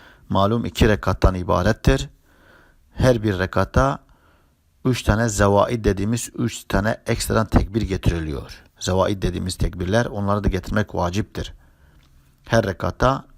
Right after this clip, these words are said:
üçer üçer. Evet. Niyeti, niyet ettim Allah rızası için Ramazan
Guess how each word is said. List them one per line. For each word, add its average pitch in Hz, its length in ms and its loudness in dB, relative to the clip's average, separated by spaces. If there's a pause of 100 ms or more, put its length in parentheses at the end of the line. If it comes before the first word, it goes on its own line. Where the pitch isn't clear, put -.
üçer 101 260 0
üçer. - 420 -8 (880)
Evet. 90 300 -4 (440)
Niyeti, 110 480 2
niyet 113 220 2
ettim 110 180 -2
Allah 107 300 2
rızası 95 400 0
için 135 420 -2 (540)
Ramazan 104 520 0